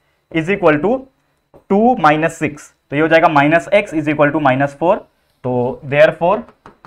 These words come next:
x will be equal to mi-, minus x is equal to minus four, तो therefore x will be equal to four। तो हमको क्या पूछा था,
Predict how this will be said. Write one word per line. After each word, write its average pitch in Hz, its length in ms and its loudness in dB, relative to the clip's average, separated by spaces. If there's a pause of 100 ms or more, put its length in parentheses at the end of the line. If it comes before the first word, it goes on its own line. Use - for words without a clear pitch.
x - 280 -2
will 160 180 -6
be 160 80 -2
equal 156 260 -2
to 185 100 0 (560)
mi-, - 320 -2
minus 160 280 2
x - 160 -2
is 175 100 -4
equal 190 160 2
to 190 80 2
minus 165 280 0
four, 185 140 0
तो 180 100 -2
therefore 156 260 0
x - 160 -2
will 156 140 -6
be 151 80 -6
equal 143 200 -4
to 139 60 -8
four। 117 180 -4
तो 123 60 -2
हमको 156 260 -6
क्या 202 240 2
पूछा 135 260 -4
था, 98 180 -6